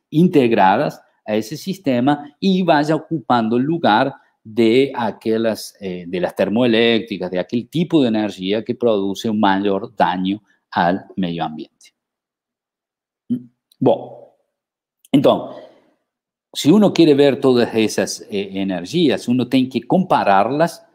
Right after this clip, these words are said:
¿cierto? En función de su energía específica, o sea,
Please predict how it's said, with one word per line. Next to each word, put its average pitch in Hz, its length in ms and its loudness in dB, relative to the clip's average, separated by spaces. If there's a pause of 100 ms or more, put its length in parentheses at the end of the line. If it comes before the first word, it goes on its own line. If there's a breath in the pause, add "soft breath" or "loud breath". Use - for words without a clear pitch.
(180)
¿cierto? - 500 -2 (300)
En 120 120 0
función 117 560 -2
de 95 120 -2
su - 120 -2
energía 104 400 2
específica, 104 880 -6 (100)
o - 40 -20
sea, - 320 -20